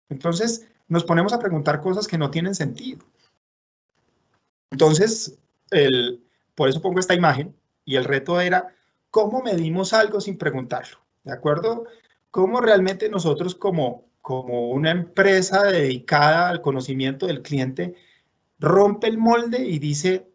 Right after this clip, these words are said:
"Es que hay que guardar silencio"? Nosotros estamos acostumbrados a que lo que queremos saber lo preguntamos, pero aquí estaba este reto claramente bien identificado. En todo ese proceso, pues, planteamos varios caminos,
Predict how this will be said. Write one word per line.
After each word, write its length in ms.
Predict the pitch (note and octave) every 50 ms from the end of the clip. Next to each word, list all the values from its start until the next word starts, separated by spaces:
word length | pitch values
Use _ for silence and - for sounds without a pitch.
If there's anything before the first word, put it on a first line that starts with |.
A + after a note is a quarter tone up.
| _ _ -
"Es 80 | - -
que 100 | - F3
hay 40 |
que 120 | F3 F#3+ F#3
guardar 340 | F#3 F3 D3+ C#3 B2+ B2 B2
silencio"? 480 | - C#3 C#3 B2+ A2 - - - - _ _ _ _
Nosotros 720 | - C#3+ C#3+ C#3+ C3+ - E3+ E3 E3 - F#3 F#3+ F#3 - _ _ _ _ _ _ _ _ -
estamos 320 | - C#3 - C#3 D3 E3+ F#3
acostumbrados 640 | F#3+ - F3 D3+ - D3 C3+ B2+ C3 C#3 D3+ D#3+ F3+
a 80 | E3+
que 80 | - D3
lo 100 | C3 B2+
que 120 | C3 A#2
queremos 360 | - B2+ A#2 B2 C#3 E3 E3+
saber 300 | - B2+ A#2 B2 B2 C3+
lo 80 | C#3+ D3
preguntamos, 760 | - D#3 B2+ A#2+ A#2 A2+ B2+ C3 - - - - - - _ _ _ -
pero 180 | C#3+ C#3+ F3
aquí 180 | - - - C#3+
estaba 360 | C#3 - - D#3 C#3+ C#3+ D3+
este 180 | D3 - D3+ D3
reto 380 | D3 C#3+ C#3 C#3+ D#3 D3+ - - - _ _ _ _
claramente 800 | - D#3+ C#3+ C3+ C#3 C#3+ D3 D3 C#3+ C#3 - - D3 D3 D3 - C#3+ -
bien 280 | D3 E3 D#3 C3+ C#3
identificado. 680 | C3+ B2+ B2 A#2+ - - - - - _ - - - _ _ _ _ _ _ _ _ _ _ _ _ _ _ _ _ _ _ _ _ _ _ _ _ _ _ _ _ _ _ _ _ -
En 120 | - D#3
todo 240 | - - A#3+ B3 C4
ese 180 | C4 C4 C#4+ C#4
proceso, 560 | - A#3 G#3 - - G3+ G3 F#3 - D4+ -
pues, 180 | - - A3 -
planteamos 580 | - D#3 C#3 B2+ B2 C3+ B2 A2+ A2 A#2+ B2
varios 340 | B2+ A#2 - A#2+ A#2+ A#2+ -
caminos, 640 | - G3 D4 F4 E4+ - - - - - - _